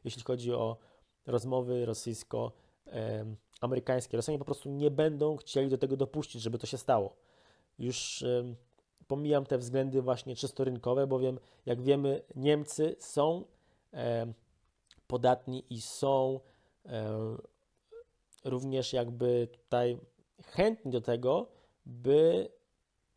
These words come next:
w sposób polityczny decydować o tym, że będą kupowali gaz na przykład od Rosjan, a nie od Amerykanów,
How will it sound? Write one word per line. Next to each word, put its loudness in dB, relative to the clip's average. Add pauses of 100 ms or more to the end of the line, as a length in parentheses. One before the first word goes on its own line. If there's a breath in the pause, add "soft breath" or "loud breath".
(760)
w -18
sposób -2
polityczny -2
decydować 0
o -2
tym, -6
że -2
będą 0
kupowali 0
gaz 2
na -4
przykład -8
od -4
Rosjan, -2
a -6
nie -2
od -4
Amerykanów, -2